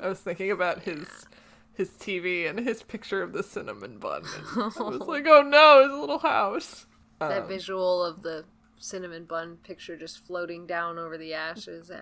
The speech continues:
Speaker 1: Burning. Oh God.
Speaker 2: This was just really frickin', like, how do you think you would have reacted to this as a kid reading this?
Speaker 1: That's hard to say. I feel like horrific sort of topics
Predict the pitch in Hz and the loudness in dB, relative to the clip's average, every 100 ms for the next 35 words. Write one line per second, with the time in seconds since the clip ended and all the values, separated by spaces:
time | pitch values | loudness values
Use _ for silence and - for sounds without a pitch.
0 | - 175 110 107 123 285 - - - 185 | -4 -2 -2 -8 -10 -12 -14 -14 -10 -10
1 | - - 143 190 - _ _ _ _ 226 | -10 -8 -8 -10 -16 _ _ _ _ -10
2 | 233 320 294 - 262 220 190 208 233 254 | -6 -6 -6 -6 -10 -10 -8 -4 -2 -4
3 | 247 220 - - - - 220 214 202 - | -6 -12 -16 -20 -18 -14 -12 -10 -10 -4
4 | 233 233 - _ _ - 262 320 311 320 | -4 -4 -8 _ _ 2 2 4 0 -2
5 | 285 285 269 233 196 180 208 233 196 175 | -4 -4 -4 -2 0 2 0 -6 -10 -10
6 | 175 - 165 175 - 185 233 175 160 156 | -10 -10 -14 -14 -8 -4 -4 -6 -12 -12
7 | 147 165 160 190 - - - _ _ _ | -12 -14 -16 -16 -18 -20 -20 _ _ _
8 | _ _ - 190 302 381 359 - 170 214 | _ _ -6 2 4 4 0 -2 -2 0
9 | 151 151 - _ _ - 196 269 302 262 | -2 -6 -12 _ _ -2 0 4 8 8
10 | 214 - - _ _ - - 214 180 180 | 6 2 -14 _ _ -20 0 2 4 2
11 | - - 202 - - - - - 190 185 | -2 -4 -4 -4 -16 -18 -14 -4 -2 -2
12 | 160 - - - 175 156 190 185 - - | -4 -10 -20 -2 0 0 -4 -8 -14 -16
13 | - | -18